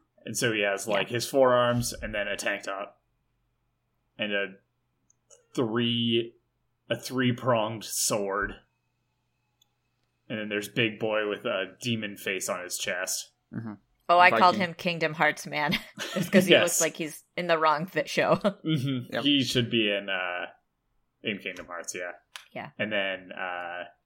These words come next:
Speaker 1: the fourth guy has no eyebrows, which is kinda just a thing with Naruto villains, I feel like.
Speaker 2: Yeah.
Speaker 3: That's true. They do look better than, uh, Raiga. I will say that.
Speaker 1: Yeah.
Speaker 3: But everybody
Speaker 2: Anyone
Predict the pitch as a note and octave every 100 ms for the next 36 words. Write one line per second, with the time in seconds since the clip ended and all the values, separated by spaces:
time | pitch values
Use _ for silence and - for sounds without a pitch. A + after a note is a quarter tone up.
0 | _ _ _ _ _ _ A#2+ E3 C#3 D3+
1 | A#2+ A2 G#2+ F#2 F#2 F#2+ F#2 F#2+ A2+ B2
2 | B2 E3 B2+ G#2 - F#2+ - G2 F2+ F2+
3 | F#2+ - _ _ _ _ - F#2+ F#2 F#2+
4 | F2+ F#2 F2+ F2+ F#2 G2+ F2+ F#2 F#2 _
5 | _ _ _ - - C#3 - _ _ _
6 | C3 - G2 - _ _ _ _ _ _
7 | _ _ - E3 G#3+ A3 G#3+ D#3 D3 C3
8 | A#2+ A2+ G2+ F#2+ E2+ - _ A#2 G2 F#2+
9 | E2 G2 _ - G#2+ - F#2+ D#2 C#2+ -
10 | _ _ _ _ _ _ _ _ _ -
11 | C#3+ C3 - - _ _ _ _ _ _
12 | C3 B2+ - G#2 F#2